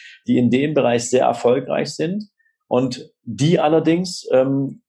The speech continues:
definitiv noch eine Menge Kapazität hatten, weil sie nicht vertrieblich ausgerichtet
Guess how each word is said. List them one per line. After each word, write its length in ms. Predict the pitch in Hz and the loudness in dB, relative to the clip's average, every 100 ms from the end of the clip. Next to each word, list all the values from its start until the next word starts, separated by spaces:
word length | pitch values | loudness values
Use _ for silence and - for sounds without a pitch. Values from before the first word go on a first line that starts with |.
| _ _ - | _ _ 2
definitiv 560 | 139 151 147 120 131 | 2 2 0 -2 -4
noch 140 | 127 113 | -2 0
eine 100 | 120 | 2
Menge 460 | 117 135 165 185 | 4 4 2 0
Kapazität 800 | 139 139 120 113 113 107 117 151 160 | -2 -2 0 -2 -2 0 0 0 0
hatten, 460 | 165 165 190 196 _ _ _ | -2 -2 -6 -8 _ _ _
weil 260 | - - 123 | 0 2 2
sie 340 | 123 131 120 - | 2 0 0 -2
nicht 240 | 120 - | -2 0
vertrieblich 580 | 131 - 170 180 - - | -2 0 0 0 -4 -6
ausgerichtet 560 | - - - - - | -8 -8 -10 -12 -16